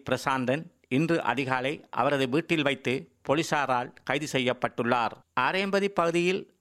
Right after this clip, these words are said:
ஆறு வருடங்களுக்கு முன்னர் இடம்பெற்ற இரட்டை கொலை சம்பவம் ஒன்று தொடர்பாகவே இவர் கைது செய்யப்பட்டுள்ளார். இரண்டாயிரத்தி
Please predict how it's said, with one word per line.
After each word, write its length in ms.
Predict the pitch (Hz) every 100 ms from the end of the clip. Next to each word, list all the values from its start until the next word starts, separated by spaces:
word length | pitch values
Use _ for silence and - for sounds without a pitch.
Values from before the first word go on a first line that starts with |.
| _ -
ஆறு 300 | 117 151 170
வருடங்களுக்கு 540 | 156 156 156 156 151
முன்னர் 320 | 151 147 151 -
இடம்பெற்ற 500 | - 131 135 139 - 151 - _
இரட்டை 360 | 123 156 185 175
கொலை 220 | 175 165 170
சம்பவம் 400 | - 123 139 151
ஒன்று 280 | 147 143 151 151 -
தொடர்பாகவே 640 | 139 139 143 139 127 127 170 -
இவர் 320 | - 135 135 139 -
கைது 240 | 123 143 147
செய்யப்பட்டுள்ளார். 800 | 131 131 135 - 127 131 120 - - _ _
இரண்டாயிரத்தி 540 | 123 147 190 202 202